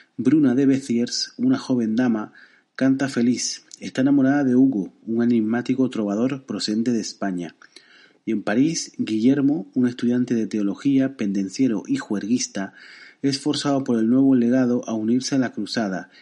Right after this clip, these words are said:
con dos misiones secretas: recuperar los documentos y asesinar a Bruna. Al paso arrollador de los ejércitos, el destino de los tres jóvenes se enlazará en una historia de amores apasionados,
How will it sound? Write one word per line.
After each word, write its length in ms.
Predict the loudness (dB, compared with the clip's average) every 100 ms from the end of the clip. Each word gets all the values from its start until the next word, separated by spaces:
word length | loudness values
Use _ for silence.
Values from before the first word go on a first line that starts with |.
| _
con 220 | -2 0
dos 180 | 0 0
misiones 380 | 0 2 0 0
secretas: 640 | -2 -2 -2 -6 -14 -18 _ _ -20 _ _ _ -8
recuperar 520 | -4 -4 0 2 4
los 160 | 2 2
documentos 760 | 2 2 2 0 -2 -2 -6 -6
y 120 | -6
asesinar 720 | -4 -6 -6 -2 -2 -2 -4 _
a 100 | -8
Bruna. 460 | -6 -6 -6 -8 -14 _ _ -20 _ _ _ _ _ _ -2
Al 180 | -2 0
paso 260 | 0 0
arrollador 400 | 2 2 2 2
de 80 | 2
los 160 | 0 -2
ejércitos, 800 | -2 -2 -2 -2 -2 -4 -10 -10
el 140 | -6 -4
destino 420 | -4 0 2 2
de 60 |
los 180 | 0 -4
tres 180 | -4 -4
jóvenes 520 | 0 0 2 -2 -6 -8
se 160 | -4
enlazará 500 | -2 -2 -4 -4 -4 -2
en 100 | -2
una 180 | 0
historia 380 | -2 -2 0 0
de 60 | 0
amores 400 | 0 0 0 -4
apasionados, 800 | -8 -6 -4 -2 0 -2 -4